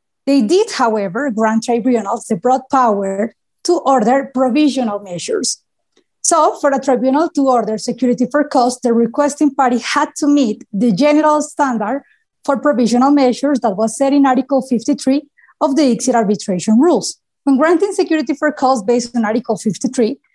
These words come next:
tribunals focused on the conduct of the parties rather than their inability to pay.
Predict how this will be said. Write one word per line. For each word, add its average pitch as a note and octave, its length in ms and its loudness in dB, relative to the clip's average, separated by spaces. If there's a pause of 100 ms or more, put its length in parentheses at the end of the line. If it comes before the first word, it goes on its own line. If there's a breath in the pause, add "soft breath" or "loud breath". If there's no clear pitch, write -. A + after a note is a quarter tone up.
(160)
tribunals B3+ 720 2 (420)
focused B3 500 -2
on B3 120 -2
the G#3+ 100 -4
conduct D4+ 440 0
of D4 160 -2
the D4 80 2
parties B3+ 500 0
rather A3 760 0
than A#3 180 -2
their A3+ 200 0
inability G#3 540 0
to G#3+ 160 -2
pay. F#3+ 400 -2